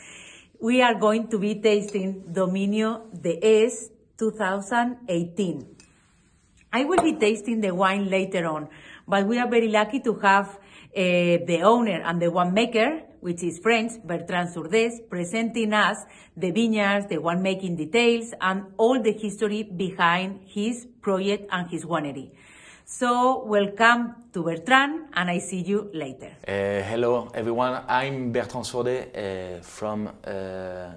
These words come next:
Speaker 2: Dominio de Es in Spain, in Ribera del Duero. Well, first, I'm so sorry for my poor English, but, well,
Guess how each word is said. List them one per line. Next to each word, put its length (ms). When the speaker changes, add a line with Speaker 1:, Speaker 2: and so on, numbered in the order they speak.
Speaker 2:
Dominio 340
de 280
Es 360
in 160
Spain, 600
in 200
Ribera 320
del 220
Duero. 380
Well, 280
first, 380
I'm 280
so 260
sorry 320
for 240
my 540
poor 480
English, 560
but, 520
well, 260